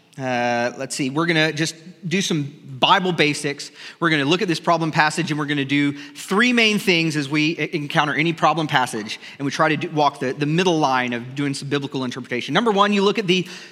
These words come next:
biblical context of the passage. Uh, what does the rest of the book that you're reading say about this? Does it speak about it? Might be helpful if it clarifies it, o-, other places. What, what does the rest of the Bible talk about? Uh, does it speak about this, maybe even in a little bit clearer way, other places?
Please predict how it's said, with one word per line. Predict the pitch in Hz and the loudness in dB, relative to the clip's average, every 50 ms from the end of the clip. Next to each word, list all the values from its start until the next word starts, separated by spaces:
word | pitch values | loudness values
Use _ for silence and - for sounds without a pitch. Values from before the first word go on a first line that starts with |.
| - - - 143 | -20 -14 -10 2
biblical | 151 220 277 254 269 - - 269 214 | 4 4 4 4 0 0 0 -2 -2
context | - 247 294 302 285 - 202 156 120 - - - | 0 0 2 2 2 2 2 2 2 0 -2 -4
of | 160 156 | -2 -2
the | 160 | 0
passage. | - 190 180 175 - 120 104 98 - - - - - | 0 2 0 2 0 -4 -8 -8 -10 -14 -16 -14 -4
Uh, | - 160 - - | -4 -4 -2 0
what | 156 269 277 | 0 0 0
does | 302 285 240 | 0 -4 -4
the | 294 254 | -4 0
rest | 196 262 359 - - | 0 0 0 0 -2
of | 277 | 0
the | 190 170 | 0 0
book | 139 156 143 120 - - - - - 143 | 0 0 -2 -2 -4 -8 -16 -18 -10 -8
that | 147 151 | -6 -4
you're | 151 147 | -2 -2
reading | 143 143 135 123 110 92 87 | 0 0 0 -2 -4 -6 -8
say | - - 131 107 90 85 - | -10 -6 -4 -4 -4 -6 -10
about | - 113 117 101 92 - | -10 -4 -4 -4 -4 -4
this? | 98 90 - | -10 -12 -8
Does | 147 143 143 | -6 -6 -6
it | 147 | -8
speak | - - 208 254 247 | -6 -2 -2 -2 0
about | 285 240 269 294 339 381 | 0 -2 0 -2 -2 -4
it? | 403 - - - - _ _ - - _ _ _ _ | -6 -10 -14 -20 -20 _ _ -20 -20 _ _ _ _
Might | 135 151 185 160 | -4 -4 0 0
be | 156 | 2
helpful | 160 170 202 - 233 254 320 | 2 2 0 0 -4 -6 -6
if | 302 - | -6 -8
it | 165 - | -10 -6
clarifies | - 170 165 175 - 165 156 160 165 185 | -4 -2 -2 -2 0 0 0 0 0 -4
it, | 226 220 - | -6 -6 -4
o-, | 143 | -4
other | 151 - 156 147 151 | -4 -2 -2 -4 -4
places. | 135 - 165 156 175 208 190 - - - - - - | -4 -4 -6 -6 -6 -8 -12 -14 -16 -18 -18 -6 -4
What, | 214 226 208 | -4 0 0
what | 254 262 | 2 2
does | 254 214 | 2 0
the | 214 247 | 0 -2
rest | 247 - | -2 0
of | 226 226 | 0 0
the | 208 | 2
Bible | 247 254 294 302 240 165 113 - - | 2 2 2 2 0 -2 -4 -4 -6
talk | - 135 110 - | -4 -4 -4 -4
about? | 120 101 95 87 - - - _ - 135 | -4 -8 -8 -8 -8 -12 -18 _ -14 -12
Uh, | 131 | -12
does | 123 131 143 127 127 | -8 -8 -8 -8 -8
it | 131 - | -10 -10
speak | - - 185 202 - | -6 -4 -4 -2 2
about | 202 208 190 | 2 2 4
this, | 175 190 226 226 - 214 | 4 2 2 2 2 2
maybe | 185 190 196 226 | 2 2 2 2
even | 214 196 180 | 0 0 0
in | 156 147 | 0 0
a | 151 | -2
little | 160 185 180 | -2 -2 -2
bit | 175 175 127 113 - | -2 -4 -6 -8 -14
clearer | - 165 160 185 190 165 | -8 -6 -4 -4 -4 -4
way, | 123 127 135 165 165 | -4 -2 -4 -2 -4
other | 131 131 151 | -4 -6 -8
places? | 143 - 143 151 196 - 269 302 - - - | -10 -8 -10 -10 -10 -12 -16 -18 -20 -20 -20